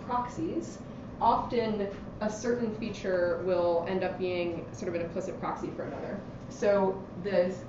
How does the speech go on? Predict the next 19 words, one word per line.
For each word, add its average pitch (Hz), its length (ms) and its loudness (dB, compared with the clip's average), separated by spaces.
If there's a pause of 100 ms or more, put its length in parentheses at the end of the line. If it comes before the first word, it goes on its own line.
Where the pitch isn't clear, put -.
uh, 170 220 0 (140)
a 170 40 -6 (140)
classic 240 320 0
example 202 720 0
is, 175 220 0 (300)
uh, 170 280 -4
one's 180 240 0
postal 214 340 0
code - 260 0 (480)
and 202 120 2
location. 214 500 4
So 226 80 -2
this 226 160 -2
is 240 80 0
a 247 60 4
map 190 260 2
of - 160 -2
Chicago. 240 560 2 (640)
The 214 320 4